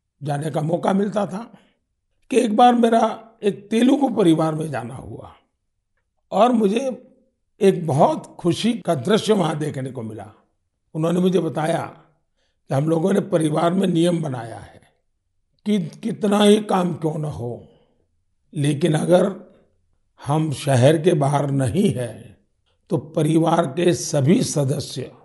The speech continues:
डिनर टेबल पे बैठ के साथ में लेंगे। और दूसरा, डिनर के टेबल पे कंपल्सरी हर कोई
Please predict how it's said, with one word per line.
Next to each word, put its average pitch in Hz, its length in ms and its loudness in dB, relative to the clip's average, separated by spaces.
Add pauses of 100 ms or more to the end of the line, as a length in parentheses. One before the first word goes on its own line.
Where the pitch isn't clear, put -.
(580)
डिनर 170 800 2 (600)
टेबल 160 320 4
पे 160 220 2
बैठ 143 340 -2
के 180 120 2
साथ 131 480 -4
में 139 180 0
लेंगे। 92 500 -10 (920)
और 135 100 -12
दूसरा, 160 800 0 (320)
डिनर 220 420 2
के 190 200 0
टेबल 147 360 -6
पे 147 500 -10 (640)
कंपल्सरी 208 800 0
हर 170 240 -4
कोई 165 400 -2